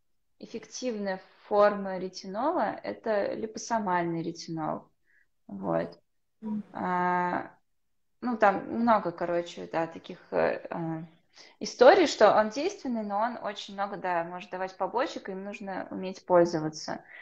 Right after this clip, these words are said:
Speaker 1: Вот. И опять же, там, э, нужно смотреть по содержанию, в каком он количестве содержится, да, то есть, э, бывает там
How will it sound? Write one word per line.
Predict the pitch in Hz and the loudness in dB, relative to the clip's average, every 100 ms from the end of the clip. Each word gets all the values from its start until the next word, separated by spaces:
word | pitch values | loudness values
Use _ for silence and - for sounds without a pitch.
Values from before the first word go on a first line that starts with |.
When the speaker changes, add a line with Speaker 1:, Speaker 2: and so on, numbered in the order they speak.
| - | -16
Speaker 1:
Вот. | - 208 165 165 | -6 4 4 6
И | |
опять | 170 190 196 | 2 4 2
же, | 196 | 0
там, | - 180 175 - - - | 0 0 0 -8 -14 -6
э, | 185 | -4
нужно | 190 202 | -2 -4
смотреть | 185 202 190 202 214 - | -6 -6 -2 0 0 -6
по | - 175 180 170 - - _ _ | 0 4 6 6 4 -6 _ _
содержанию, | - 214 226 220 190 185 170 | -10 0 0 6 6 6 -2
в | 165 | -10
каком | - 180 | -10 -8
он | 170 | -8
количестве | 175 180 185 - - 170 | -6 -6 -6 -12 -14 -6
содержится, | 175 165 175 220 - 190 | -6 4 4 4 -4 -8
да, | 170 170 | -2 -2
то | - | -2
есть, | 175 175 - | -10 -12 -12
э, | 170 | -10
бывает | 156 170 165 165 - | -10 0 2 2 -2
там | 165 | -12